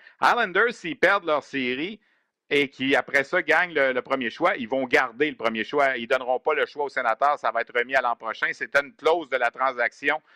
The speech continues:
de Jean-Gabriel Pajot. Parce que, attends, t'imagines, t'imagines si on s'était pas protégé du côté des Islanders,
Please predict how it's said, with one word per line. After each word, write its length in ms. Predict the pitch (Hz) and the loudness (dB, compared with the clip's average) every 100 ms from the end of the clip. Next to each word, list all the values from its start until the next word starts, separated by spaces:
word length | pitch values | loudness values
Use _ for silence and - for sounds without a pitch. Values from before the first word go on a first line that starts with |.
| _ - | _ 2
de 100 | 117 | 2
Jean-Gabriel 600 | 110 139 127 120 123 135 | 4 2 2 -2 0 0
Pajot. 420 | 120 107 101 131 - _ _ | 2 0 0 -6 -8 _ _
Parce 220 | - 107 - | -4 -4 -2
que, 180 | 98 80 | -2 -2
attends, 280 | 82 101 101 _ _ _ | -2 -2 -2 _ _ _
t'imagines, 440 | - 117 104 107 131 139 87 - | -6 -2 -2 -2 -2 -2 -8 -4
t'imagines 300 | 139 127 220 | 0 0 -2
si 80 | 226 | -4
on 60 | |
s'était 220 | 233 175 | -4 -2
pas 120 | 170 175 | 0 -2
protégé 420 | 160 156 147 190 | -4 -2 -2 -2
du 80 | 220 | -4
côté 240 | 165 165 | -6 -2
des 80 | 165 | 2
Islanders, 540 | 147 143 131 139 208 | 2 0 -2 -2 -2